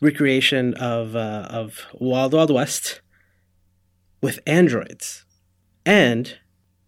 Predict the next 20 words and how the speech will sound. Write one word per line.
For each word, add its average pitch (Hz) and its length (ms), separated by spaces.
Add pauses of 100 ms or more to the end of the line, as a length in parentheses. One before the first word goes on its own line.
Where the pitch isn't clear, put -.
the, 135 280
in 180 180
the, 180 140
in 165 160
the 160 120
actual 127 380
series, 113 580 (560)
uh, 113 420
you're 135 140
gonna 127 160
love 120 160
this. 101 200
You, 110 100
you're 117 160
gonna 123 140
have 120 100
to 110 60
check 113 180
it 110 60
out. 123 220